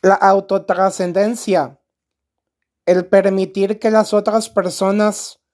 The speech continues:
sean realmente quienes son. Es lo mismo con uno, con nosotros mismos. La compasión y la empatía nos brindarán muchísima paz. Primeramente quiero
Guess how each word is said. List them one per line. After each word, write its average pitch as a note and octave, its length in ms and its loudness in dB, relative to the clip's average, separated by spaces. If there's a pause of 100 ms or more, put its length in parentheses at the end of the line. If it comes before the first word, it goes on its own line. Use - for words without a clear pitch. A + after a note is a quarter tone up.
(320)
sean G3 440 -2
realmente G#3 640 0
quienes F3+ 420 -2
son. F#3+ 520 -2 (760)
Es G3+ 160 -2
lo B3 120 4
mismo A#3 460 -2
con G3 160 0
uno, F#3+ 540 -2 (960)
con F3+ 160 -2
nosotros G3 400 2
mismos. G#3 580 -2 (680)
La F3+ 180 -2
compasión F#3+ 580 2
y G#3 60 -2
la G#3+ 120 4
empatía F#3 800 -2 (400)
nos F3 240 -2
brindarán F3+ 560 0
muchísima G#3 580 -2
paz. F3+ 440 0 (2500)
Primeramente G#3+ 760 0
quiero F#3+ 600 0